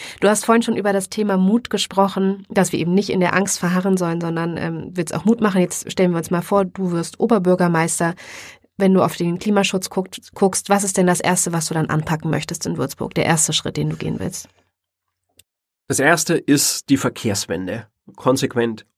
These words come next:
Speaker 2: umzusetzen. Und, ähm, darüber haben wir ja schon relativ intensiv gesprochen, deswegen möchte ich jetzt nicht so viel dazu sagen, aber es ist immerhin noch so, dass rund ein Drittel des C O zwei Ausstoßes in der Stadt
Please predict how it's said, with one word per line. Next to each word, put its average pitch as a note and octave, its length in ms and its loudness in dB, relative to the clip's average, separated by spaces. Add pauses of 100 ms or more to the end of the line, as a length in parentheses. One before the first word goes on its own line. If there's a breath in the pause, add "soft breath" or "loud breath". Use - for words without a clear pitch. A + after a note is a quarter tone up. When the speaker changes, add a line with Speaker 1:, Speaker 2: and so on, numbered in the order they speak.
Speaker 2:
umzusetzen. A#2 680 -4
Und, A2+ 380 -4
ähm, G#2+ 340 -2
darüber C#3+ 480 2
haben C#3 160 4
wir C#3 120 6
ja C3+ 120 4
schon C3+ 220 2
relativ C3 420 2
intensiv C3 420 -2
gesprochen, D3+ 440 -2
deswegen C3+ 260 0
möchte C3 180 -2
ich B2+ 40 0
jetzt C3 140 -2
nicht C#3 160 0
so C#3 80 0
viel C3 200 -2
dazu B2 260 0
sagen, C#3+ 320 0
aber B2 140 2
es A#2+ 60 -4
ist C#3+ 140 -6
immerhin D#3 400 4
noch C3+ 140 2
so, C3 340 0 (300 loud breath)
dass - 240 -2
rund D3+ 240 -2
ein B2+ 180 0
Drittel D#3 340 -2
des C3+ 180 -2
C C3+ 180 2
O C3 80 2
zwei B2+ 380 0
Ausstoßes A#2+ 480 -4
in C3 180 0
der A2+ 120 2
Stadt D#3 420 -2